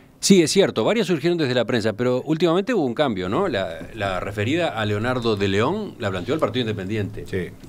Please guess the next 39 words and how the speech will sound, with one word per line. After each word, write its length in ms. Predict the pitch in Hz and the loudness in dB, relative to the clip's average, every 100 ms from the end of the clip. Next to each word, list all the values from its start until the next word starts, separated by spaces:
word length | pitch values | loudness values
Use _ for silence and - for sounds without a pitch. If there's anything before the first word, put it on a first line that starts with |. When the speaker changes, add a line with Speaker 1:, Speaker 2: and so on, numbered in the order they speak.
| - 107 | -14 -6
Speaker 1:
Eh, 420 | 92 90 - 101 | -4 -4 -8 -6
la 120 | 98 | -4
planteó 240 | 98 90 123 | -4 0 0
el, 460 | 117 95 87 87 | 0 -4 -6 -10
el 80 | 85 | -6
senador 260 | 98 95 107 | -2 0 2
Pablo 220 | 104 98 | 0 0
Mieres, 320 | 123 95 80 | -2 -2 -4
¿no? 200 | 92 131 | -4 -2
Ahí 200 | 104 120 | -2 0
ya 240 | 135 143 - - | -2 -4 -6 -4
Speaker 2:
No, 220 | 120 95 | -4 -4
y 160 | 92 87 | -4 -2
la 140 | 90 | 0
Speaker 1:
el 60 | 95 | 0
Speaker 2:
de 40 | |
Speaker 1:
encargo 320 | 113 123 123 | 0 0 2
Speaker 2:
Bascu, 20 | |
Speaker 1:
fue 200 | 135 180 | 4 2
otro. 40 | - 87 | 0 -6
Speaker 2:
la 80 | 85 | -4
de 60 | |
Bascu 240 | 87 - 98 | -4 0 2
la 120 | 165 | 2
planteó 280 | 131 95 92 | 0 0 -2
el 80 | 85 | -2
Frente 280 | 87 85 | -4 -2
Amplio 400 | 90 104 139 147 | 0 0 0 0
en 100 | 95 | -2
la 120 | 80 80 | -2 -4
bancada 540 | 82 - 95 92 85 | -2 0 2 2 0
de 140 | 80 | 0
Diller. 300 | 110 110 80 | 0 0 -4
Speaker 1:
Correcto, 800 | - 110 107 107 101 101 - - | 0 2 4 2 0 -2 -6 -8
muy 200 | 101 117 95 | -2 0 0
bien. 160 | 80 - - - - - | -4 -10 -14 -12 -14 -10
Segundo 540 | - - 156 214 185 135 | 2 4 6 4 2 2
tema 420 | 131 104 95 85 - - - | 2 2 0 -2 -8 -18 -8
que 480 | - 107 101 101 | 0 2 2 2